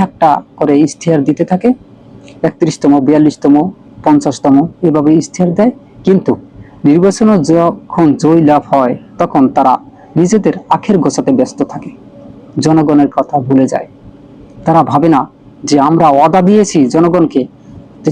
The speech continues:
সেই ওয়াদাগুলো পালন করব, কিন্তু সেই ওয়াদাগুলো পালন করতে তারা ব্যর্থ হয় এবং তাদের নেতাকর্মীদের কথা শুনে। সাধারণ মানুষের কোনো কথা এবং দুঃখ কষ্ট কেউ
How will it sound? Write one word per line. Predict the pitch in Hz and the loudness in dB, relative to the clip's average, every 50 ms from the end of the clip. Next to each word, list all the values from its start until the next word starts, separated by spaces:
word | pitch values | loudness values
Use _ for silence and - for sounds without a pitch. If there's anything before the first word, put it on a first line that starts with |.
| - - - | -6 -4 -2
সেই | - 160 175 175 | 0 2 2 2
ওয়াদাগুলো | 156 151 147 139 156 147 156 165 151 131 143 | 2 0 0 0 0 2 2 0 0 0 0
পালন | 135 135 131 131 123 | 0 2 2 0 0
করব, | - 131 127 - - - - - - - - - - - - - - | 0 -2 -2 -4 -8 -14 -20 -20 -20 -20 -20 -20 -20 -20 -20 -10 -4
কিন্তু | - 165 160 156 - 220 254 254 - - - - - - - - - - - - - - - - | -2 -2 -2 0 0 0 0 0 -2 -6 -20 -20 -20 -20 -20 -20 -20 -20 -20 -20 -20 -20 -16 -10
সেই | - - 165 175 180 | -4 0 2 2 2
ওয়াদাগুলো | 160 147 135 147 147 147 160 175 208 247 247 - - _ - | 2 2 0 0 0 2 2 2 2 0 0 -2 -8 _ -2
পালন | - 147 156 175 175 | 0 2 2 2 0
করতে | - 170 135 - 147 | 0 -2 -4 -4 -4
তারা | 120 - 135 127 | -2 -2 -2 -2
ব্যর্থ | 120 120 139 135 - - - | 0 0 -2 -2 -2 -6 -10
হয় | 123 120 139 147 - - - - - | -8 -4 -4 -4 -4 -8 -12 -10 -6
এবং | - 139 135 143 131 123 147 - - - - - - - | -2 0 0 0 0 -2 -4 -10 -16 -20 -20 -20 -10 -4
তাদের | - 147 139 135 151 143 - - | -2 -2 0 0 -2 -2 0 0
নেতাকর্মীদের | 139 147 147 - 147 139 - 143 139 139 143 131 143 139 - - | 2 2 2 0 -2 -2 0 0 2 2 2 0 -2 -2 -2 -4
কথা | 139 - - 127 | -4 -2 -4 -6
শুনে। | 123 - - 131 - - - - - - - - - - - - - - - - - - - - - - - - - - - - - - | -4 -2 -2 -2 -2 -4 -6 -14 -20 -20 -20 -20 -20 -20 -20 -20 -20 -20 -20 -18 -18 -18 -18 -20 -20 -20 -20 -20 -20 -20 -20 -20 -20 -16
সাধারণ | - - - 127 165 165 170 160 143 | -10 -6 -4 -2 0 0 2 2 2
মানুষের | 143 156 156 - - 208 247 240 - - - - | 2 0 0 0 0 0 0 -2 -2 -6 -10 -4
কোনো | - 139 143 143 - | -2 0 0 0 0
কথা | 143 139 - - 208 254 254 - - - - 151 | -2 -2 0 0 0 0 0 -2 -8 -6 -4 -2
এবং | 139 143 139 131 127 | 0 0 0 0 0
দুঃখ | 143 156 147 - - 147 - | 0 -2 -2 -4 -6 -4 -4
কষ্ট | 156 139 - - 104 123 120 - - - | -4 -6 -4 -2 -2 -2 -2 -4 -6 -4
কেউ | - 135 | -2 0